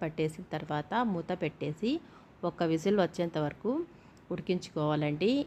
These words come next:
ఈ విధంగా ఉడికించుకున్న దాన్ని పక్కన పెట్టేసి స్టవ్ మీద కడాయి పెట్టేసి టూ టేబుల్ స్పూన్ వరకు ఆయిల్ వేసి, ఆయిల్ వేడయ్యాక పెద్ద సైజు ఉల్లిపాయను ముక్కల్లాగా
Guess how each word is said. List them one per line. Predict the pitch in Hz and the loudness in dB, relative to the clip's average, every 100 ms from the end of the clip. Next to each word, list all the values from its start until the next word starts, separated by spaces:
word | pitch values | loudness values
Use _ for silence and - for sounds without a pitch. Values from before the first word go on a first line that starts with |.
| - | -2
ఈ | 190 | -2
విధంగా | 185 185 190 196 196 | 0 0 2 2 2
ఉడికించుకున్న | 160 - 156 - 160 156 165 170 | 0 -6 -8 -6 -4 -2 -2 0
దాన్ని | 151 170 226 | 0 0 -2
పక్కన | 156 - 170 175 | -4 -2 -2 0
పెట్టేసి | 151 156 147 180 233 277 - - - - | -2 -2 -4 0 0 0 -6 -20 -20 -14
స్టవ్ | - 180 196 | 0 2 4
మీద | 202 196 202 175 | 4 4 0 0
కడాయి | 160 156 160 | 2 2 2
పెట్టేసి | 156 - 147 151 226 240 | 0 -2 -4 -2 -4 -2
టూ | 208 208 | -2 0
టేబుల్ | 196 190 208 | 0 0 -4
స్పూన్ | - 190 175 | -4 -6 -2
వరకు | 160 156 220 269 - 165 | -2 -2 0 0 2 2
ఆయిల్ | 170 170 165 | 4 2 2
వేసి, | 156 156 - - 175 | 0 2 -4 -2 0
ఆయిల్ | 170 180 170 | 0 2 2
వేడయ్యాక | 160 160 160 151 147 208 302 - - - - 185 | 2 2 0 -2 0 -2 -2 -4 -20 -20 -4 -2
పెద్ద | 170 196 202 | 4 4 4
సైజు | 175 170 - | 2 0 -4
ఉల్లిపాయను | 165 170 170 160 151 180 190 | -2 -2 0 2 2 0 -2
ముక్కల్లాగా | 160 170 170 160 175 | -2 -2 2 2 0